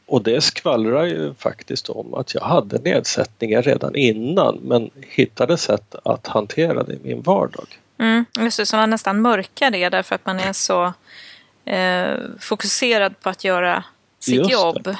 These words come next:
Speaker 2: Så
Speaker 1: Just det.
Speaker 2: <gasps> Ja.
Speaker 1: Men till exempel så tycker jag att det, jag har lättare att gå och handla utan att ha en lista med mig nu.
Speaker 2: Mm.
Speaker 1: För jag kommer faktiskt ihåg vilka saker jag skulle ha.
Speaker 2: Hmm.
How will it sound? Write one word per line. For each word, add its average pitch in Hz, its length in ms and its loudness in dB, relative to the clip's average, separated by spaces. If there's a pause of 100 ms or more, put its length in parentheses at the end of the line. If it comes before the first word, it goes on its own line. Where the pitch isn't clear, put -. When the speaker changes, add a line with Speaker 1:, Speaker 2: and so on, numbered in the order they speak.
(240)
Speaker 2:
Så - 340 0
Speaker 1:
Just 196 320 4
det. - 80 -14 (300)
Speaker 2:
<gasps> 302 100 2 (680)
Ja. 208 100 0
Speaker 1:
Men 143 240 4 (340)
till 156 180 2
exempel 175 540 0
så - 160 -2
tycker - 280 0
jag 123 60 4
att 117 100 -2
det, 120 280 0
jag - 80 -2
har 120 120 0
lättare 156 580 2 (340)
att - 320 -2
gå 135 160 -2
och 120 80 0
handla 110 680 2
utan 117 400 0
att 110 120 2
ha - 180 -4
en 120 160 -2
lista - 540 2
med 80 220 0
mig 80 160 -4
nu. - 200 -4 (280)
Speaker 2:
Mm. 233 220 4
Speaker 1:
För 320 80 2
jag - 80 2 (320)
kommer 247 360 2
faktiskt - 480 -2
ihåg 156 540 2
vilka 139 260 2
saker - 360 0
jag 110 80 2
skulle - 220 -2
ha. - 340 -2 (540)
Speaker 2:
Hmm. 302 360 0